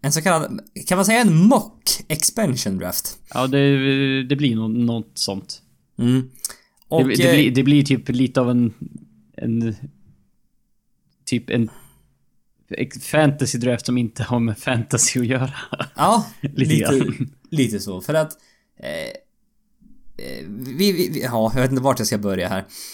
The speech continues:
Speaker 1: Eh, vanligtvis så sker det här mellan draften och,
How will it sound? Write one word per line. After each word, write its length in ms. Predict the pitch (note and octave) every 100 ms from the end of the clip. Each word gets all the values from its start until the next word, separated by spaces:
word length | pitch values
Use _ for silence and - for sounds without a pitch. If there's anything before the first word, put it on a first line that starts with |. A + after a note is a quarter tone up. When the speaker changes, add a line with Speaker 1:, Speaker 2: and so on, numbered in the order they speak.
| - -
Speaker 1:
Eh, 320 | - D#3 E3+ - - - -
vanligtvis 960 | F3 B3 G#3+ A3 B3+ G3 - - - - _ _ _
så 360 | - - F3+ E3+ -
sker 280 | F3+ E3
det 80 | D#3
här 280 | C#3+ B2+ B2+
mellan 420 | C#3+ C3 B2 B2 A2+
draften 680 | A2+ D3 D#3+ - - A#2+ A2 G#2+ -
och, 180 | G2+